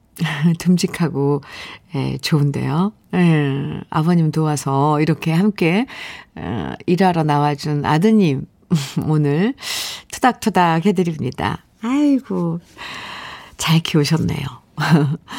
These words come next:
일구육, 일구오팔님께서는 "아침 시장을 다녀와서 점심 장사를 준비합니다.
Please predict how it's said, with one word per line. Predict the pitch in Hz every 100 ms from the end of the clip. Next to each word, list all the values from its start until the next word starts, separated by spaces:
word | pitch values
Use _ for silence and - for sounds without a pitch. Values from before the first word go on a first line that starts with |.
| - - -
일구육, | 262 294 247 311 320 311 196 202 - _
일구오팔님께서는 | 262 294 311 277 254 - 339 311 277 247 214 214 262 285
"아침 | - 202 - 330
시장을 | 359 339 339 311
다녀와서 | 269 220 220 208 185 277 294 220
점심 | - 202 214 277
장사를 | 220 180 208 208 214
준비합니다. | - 180 196 220 202 165 165 247 320